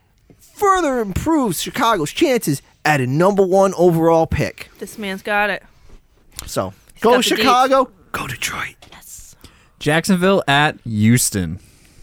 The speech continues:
Speaker 3: I'm taking Jacksonville. Meredith's taking Jacksonville. I'm thinking you're taking Houston.
Speaker 1: I'm taking Jacksonville.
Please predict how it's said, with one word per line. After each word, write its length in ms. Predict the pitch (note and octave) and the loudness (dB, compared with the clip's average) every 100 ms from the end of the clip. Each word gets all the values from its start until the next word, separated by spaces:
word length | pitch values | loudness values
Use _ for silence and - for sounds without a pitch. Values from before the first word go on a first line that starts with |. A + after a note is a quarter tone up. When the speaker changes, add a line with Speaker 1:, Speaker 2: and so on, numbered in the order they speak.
| - _ _ _ - - _ - | -20 _ _ _ -20 -20 _ -2
Speaker 3:
I'm 140 | A#2+ | 0
taking 260 | D3 F#3 E3 | 2 2 2
Jacksonville. 380 | C#3+ C#3+ B2 A#2 | 2 0 0 2
Meredith's 280 | B2 C3 - | 4 2 2
taking 180 | A2 G2 | 0 0
Jacksonville. 420 | F#2+ G2+ G2+ F2+ | 0 -2 -4 -4
I'm 140 | G#2 A2 | -2 -2
thinking 360 | - B3+ G#3+ | 0 2 2
you're 100 | F3 | 2
taking 280 | E3+ F3 C#3 | 2 2 4
Houston. 360 | D3 F3+ - - | 4 4 0 0
Speaker 1:
I'm 160 | D#3+ | 0
taking 260 | F3 G#3+ F3+ | 0 -4 -2
Jacksonville. 500 | C3 B2+ - F2 | -4 -4 -6 -10